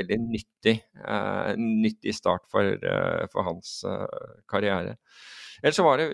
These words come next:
det, ellers så var det faktisk, eh, eh, mange interessante betraktninger, og det var, det var hyggelig å, å treffe folk. Jeg er ikke den, liksom, som du vet, ikke en spesielt, eh, utadvendt person, men det var, eh, jeg, jeg synes, eh,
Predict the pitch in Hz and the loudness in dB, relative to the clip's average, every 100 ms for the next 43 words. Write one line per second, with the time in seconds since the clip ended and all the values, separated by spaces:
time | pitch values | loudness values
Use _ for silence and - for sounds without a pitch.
0 | - 131 101 78 131 156 131 - - - | -2 0 0 -2 -4 -2 -2 -2 -6 -8
1 | 123 - - 127 127 123 120 120 _ _ | -10 -10 -6 -2 0 -2 -4 -10 _ _
2 | _ - - 110 110 107 107 107 110 _ | _ -20 -10 -6 -4 -6 -6 -8 -14 _
3 | _ _ _ _ _ _ _ _ _ 202 | _ _ _ _ _ _ _ _ _ -16
4 | - 117 117 110 147 135 107 107 135 - | -10 -6 -6 0 2 4 2 0 -6 -2
5 | 95 90 87 107 123 104 - - 98 104 | -2 0 -4 -4 -2 -4 -4 -6 -4 0
6 | 113 117 117 113 110 113 120 110 85 104 | 0 2 2 2 2 2 0 -2 -2 -2
7 | 101 110 110 113 107 107 113 110 _ 127 | 0 0 0 -2 -2 -2 -4 -8 _ -4
8 | 117 95 123 113 110 104 90 - 107 98 | -4 -2 -4 0 0 0 -2 -6 -6 -4
9 | 101 98 98 104 - - 104 101 98 107 | -4 -6 -8 -12 -14 -14 -8 -2 0 -2
10 | 104 - 104 - 104 - 98 98 _ 95 | -6 -14 -16 -12 -8 -4 -4 -6 _ -4
11 | 95 98 92 - 95 95 98 - 101 117 | -4 -4 -6 -6 -6 -4 -8 -10 -10 -8
12 | 117 107 98 95 92 95 98 95 95 98 | -8 -6 -4 -2 -4 -6 -10 -10 -12 -18
13 | _ _ _ _ - _ - 117 107 113 | _ _ _ _ -20 _ -4 0 2 0
14 | - 107 110 - - 110 107 107 104 104 | -4 -8 -10 -14 -6 -4 -2 -2 -2 -6